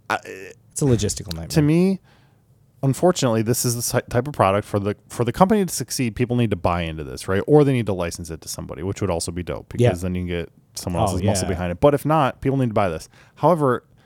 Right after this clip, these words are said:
Speaker 1: I'm sure this is gonna be the sort of thing where it's like, it's twenty-six hundred now, but we can get the price down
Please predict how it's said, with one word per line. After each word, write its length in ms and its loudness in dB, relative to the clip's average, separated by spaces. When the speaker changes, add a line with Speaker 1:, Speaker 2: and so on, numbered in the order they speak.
Speaker 1:
I'm 100 0
sure 340 4
this 160 0
is 120 -2
gonna 160 0
be 80 0
the 80 -2
sort 220 2
of 80 0
thing 220 0
where 100 4
it's 140 -4
like, 200 2
it's 120 -4
twenty-six 420 2
hundred 240 2
now, 400 4
but 280 2
we 100 -2
can 120 0
get 140 -2
the 60 -6
price 300 -2
down 560 -4